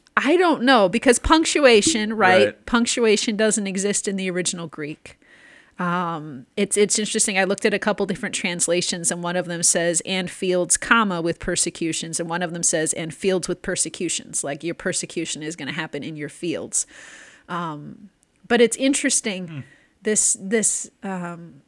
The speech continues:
Speaker 1: this Gospel of Mark, right? This was the first gospel that was written. It's in a hurry, but it's also written to a people who are being persecuted.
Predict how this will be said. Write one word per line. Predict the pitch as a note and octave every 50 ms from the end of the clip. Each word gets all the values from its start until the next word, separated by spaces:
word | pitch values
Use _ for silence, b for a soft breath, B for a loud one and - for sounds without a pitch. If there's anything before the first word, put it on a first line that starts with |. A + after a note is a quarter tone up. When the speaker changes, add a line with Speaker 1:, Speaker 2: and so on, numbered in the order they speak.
| _
Speaker 1:
this | F3+ F#3 F3+ A3 G#3 -
Gospel | - - - G3+ A3 G#3+ - - A3+ G3+
of | G3 E3
Mark, | F3+ F3 F3 E3 D#3+ D3+ -
right? | D#3+ E3 F3+ -
This | - F#3+ - - -
was | F#3+ F3 - - - - C#4+
the | - -
first | - - - G3 F#3+ - -
gospel | G3 F3+ F3 F3 - - - F3
that | F#3 E3 -
was | F3+ D#3+ -
written. | D3+ E3 E3 - - F3 E3+ D3+
It's | - D#3+ -
in | - - G3 F#3
a | F#3+
hurry, | F3+ - - - F3+ F3 E3 E3
but | D#3+ F3 E3
it's | E3 - -
also | E3 E3+ E3 - - F3+
written | E3+ C#3+ E3+ E3+
to | - E3
a |
people | - - E3+ - - F3+
who | - -
are | E3+ D#3+
being | E3+ E3 D#3 D#3+
persecuted. | D#3 - - F3 D#3+ - - E3 - - - E3 D3+ C#3+ C3 A#2+ -